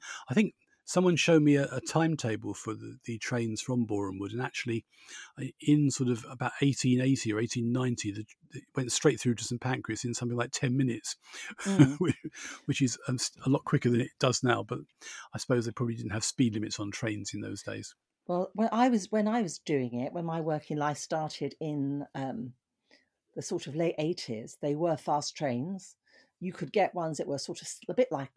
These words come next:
Speaker 2: how it's gone now, but they were more semi-fast trains. So you could go Boreham Wood, Mill Hill, then non-stop. Um, whereas now I think a lot of it is all stations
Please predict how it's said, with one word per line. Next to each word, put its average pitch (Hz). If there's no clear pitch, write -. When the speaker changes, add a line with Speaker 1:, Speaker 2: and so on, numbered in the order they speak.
Speaker 2:
how 151
it's -
gone 135
now, 135
but 160
they 165
were 170
more 170
semi-fast 147
trains. 131
So 156
you 143
could -
go 143
Boreham 160
Wood, 143
Mill 143
Hill, 135
then 147
non-stop. 143
Um, 135
whereas 151
now 165
I 151
think 151
a 147
lot 165
of 127
it 139
is 135
all 151
stations 131